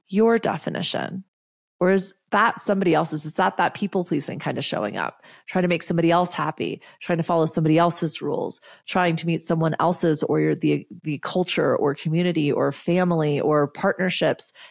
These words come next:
expectations? Are you willing to simply stand by your values, let alone sit with your own fear? Boundaries, value orientation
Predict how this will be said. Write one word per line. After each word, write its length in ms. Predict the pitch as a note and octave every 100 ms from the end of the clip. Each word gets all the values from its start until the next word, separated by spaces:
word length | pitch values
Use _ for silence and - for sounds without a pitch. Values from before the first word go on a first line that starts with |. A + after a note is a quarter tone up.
| _ -
expectations? 1040 | D#3 - C3+ - - - - - - - _ _ _ _ _ _ _ _ _ -
Are 140 | F#3+
you 520 | F#3+ F3 G3 A#3+ D4
willing 880 | C#4+ F#3+ G#3 G3+ D3+ G2+ A2 A3 A3 _ -
to 140 | -
simply 440 | F#3 - A#3+ C#4 A3
stand 460 | - D3+ D#3+ G3+
by 160 | F#3 E3
your 220 | D#3 C3
values, 1040 | C#3 C3+ B3+ F3+ - - - - - - _ _ _ - F3+
let 180 | F#3+
alone 500 | G3 F#3+ G#3+ F#3+ E3
sit 360 | E3 - G3 -
with 240 | F3 E3
your 180 | D#3+ D#3 C#3+
own 200 | C#3+ D3
fear? 420 | - E2+ - G3 _ -
Boundaries, 1120 | F3 F3+ G3 G#3 A#3 B3 C4 C#4+ E4 E4 - - - _ _ _ _ _ _ -
value 440 | F3 F3 G3+ G#3+
orientation 1160 | A3+ A#3 A#3 A#3+ - B3 A#3+ - C4+ C#4 D4